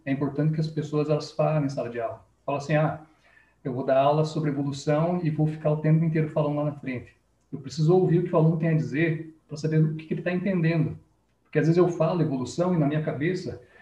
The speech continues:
eu tô trazendo o conceito de evolução como um, um processo de seleção natural dos mais aptos, enfim, e tem toda a questão teórica por trás. Às vezes, na cabeça do aluno, a evolução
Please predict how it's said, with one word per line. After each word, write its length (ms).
eu 100
tô 80
trazendo 400
o 40
conceito 540
de 80
evolução 720
como 300
um, 440
um 100
processo 760
de 140
seleção 400
natural 840
dos 180
mais 320
aptos, 880
enfim, 240
e 180
tem 460
toda 240
a 140
questão 280
teórica 400
por 140
trás. 340
Às 160
vezes, 180
na 80
cabeça 240
do 60
aluno, 220
a 40
evolução 800